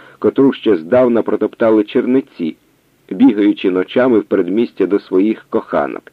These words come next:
Зійшовши на дно рівчака і видравшись по такій самій стежці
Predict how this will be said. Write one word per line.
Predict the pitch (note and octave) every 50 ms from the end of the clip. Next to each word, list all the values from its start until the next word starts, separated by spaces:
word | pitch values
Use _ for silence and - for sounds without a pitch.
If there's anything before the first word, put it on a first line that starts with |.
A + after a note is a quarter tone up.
| _ - - - - - _ _ _ _ _ -
Зійшовши | C#3+ F#3 G#3 F3+ - - D#3+ D#3 D#3 D3 - - -
на | F2+ G2 G2
дно | F2+ A2+ C3+ C3+ A#2+ G#2 - _ _ _
рівчака | - F2+ F#2 F2 E2 - - F2 - - C#3 C#3+ C#3+ C3+
і | B2 A2 G2 F2+
видравшись | G#2 D3+ D3+ A2+ G#2 A2+ G#2 F#2 - G#2+ G2+ F2 - - _ _ _ _
по | - A2
такій | G2+ A2+ G2+ - C3+ B2 A2 - - -
самій | G#2 G2+ G2 F#2 F2 -
стежці | - _ - A#2 A#2+ A2 - - _ - F#2 F2 -